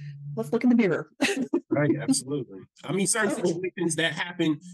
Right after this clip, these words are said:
Speaker 2: at school may not be in your control. Like, it happens.
Speaker 1: Right.
Speaker 2: But if you teach your kids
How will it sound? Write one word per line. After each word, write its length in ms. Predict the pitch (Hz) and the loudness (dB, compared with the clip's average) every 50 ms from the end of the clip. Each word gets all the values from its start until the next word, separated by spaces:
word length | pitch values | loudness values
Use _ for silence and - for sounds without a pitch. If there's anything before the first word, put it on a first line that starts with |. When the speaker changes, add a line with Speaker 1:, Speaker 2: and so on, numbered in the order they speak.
| - | -8
Speaker 2:
at 180 | - 160 160 160 | -6 -6 -6 -6
school 600 | - - 165 175 175 185 - 170 156 131 143 143 - - | -6 -6 -4 -4 -4 -2 -4 -4 -4 -4 -6 -6 -6 -8
may 180 | 143 175 185 | -6 -6 -6
not 260 | 180 185 202 208 170 | -6 -8 -10 -8 -8
be 100 | 165 202 190 | -6 -6 -6
in 200 | - 196 196 196 | -6 -8 -6 -6
your 140 | 196 190 190 | -6 -6 -6
control. 480 | 185 185 - - 240 240 220 180 156 | -8 -8 -10 -6 -4 -2 -2 -2 -2
Like, 180 | 147 147 147 143 | -2 -4 -6 -6
it 160 | 170 180 160 | -6 -6 -6
happens. 220 | 185 208 233 226 | -6 -6 -6 -4
Speaker 1:
Right. 200 | 147 123 - - - - _ _ _ _ _ _ _ - | -6 -6 -6 -8 -10 -10 _ _ _ _ _ _ _ -10
Speaker 2:
But 260 | 120 151 165 156 156 143 | -6 -4 -4 -2 -2 -2
if 140 | 147 143 | -2 -2
you 120 | 165 208 202 | -2 -4 -4
teach 280 | - - 208 196 - | -4 -4 -4 -4 -6
your 80 | 185 170 | -6 -8
kids 480 | 165 - 190 180 180 180 170 170 - | -6 -2 0 2 2 2 2 0 -4